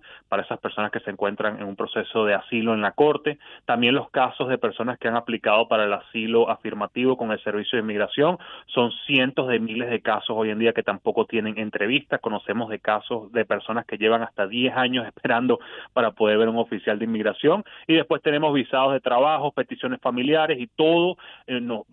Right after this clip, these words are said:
la tendencia de estos últimos dos años ha sido que se ha duplicado la cantidad de tiempo que las personas tienen que esperar para poder tener una decisión. Eh, y yo creo que, c-, como lo he dicho, creo que va a empeorar, especialmente con que, eh, todavía ni, ni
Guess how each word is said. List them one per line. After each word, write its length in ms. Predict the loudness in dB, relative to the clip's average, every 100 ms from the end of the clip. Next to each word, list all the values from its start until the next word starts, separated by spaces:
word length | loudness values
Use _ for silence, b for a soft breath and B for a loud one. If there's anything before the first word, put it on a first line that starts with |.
| -12
la 200 | -2 -2
tendencia 580 | -2 -4 0 2 2 -2
de 60 | 0
estos 140 | 0
últimos 360 | 0 -2 2 2
dos 160 | 2
años 280 | -2 0 -2
ha 120 | -2
sido 180 | 0 0
que 100 | 0
se 100 | -2
ha 60 | -4
duplicado 680 | -4 -6 -6 -2 0 4 4
la 140 | 2
cantidad 400 | 0 -4 -2 -2
de 60 | -2
tiempo 300 | -2 -8 -4
que 80 | -4
las 100 | -4
personas 320 | -8 -4 -4
tienen 200 | -4 -6
que 100 | -8
esperar 340 | -2 0 0
para 180 | 2 0
poder 280 | 0 -4 -4
tener 220 | -4 -4
una 200 | 0 0
decisión. 380 | 0 -4 -10 -10 _ B B B B
Eh, 180 | 0 2
y 160 | 2 2
yo 160 | 2
creo 200 | 4 2
que, 120 | 2 -2
c-, 60 | -4 _
como 260 | -6 -2
lo 100 | 2
he 40 | 4
dicho, 160 | 2 0
creo 160 | 0
que 80 | 2
va 60 | 0
a 40 |
empeorar, 600 | 2 2 4 4 0 -4 B B B
especialmente 800 | -8 -6 -6 -4 -2 -2 -2 0
con 180 | 0 0
que, 120 | -2
eh, 160 | -2 0
todavía 400 | 2 2 2 0
ni, 220 | 0 -4
ni 180 | -6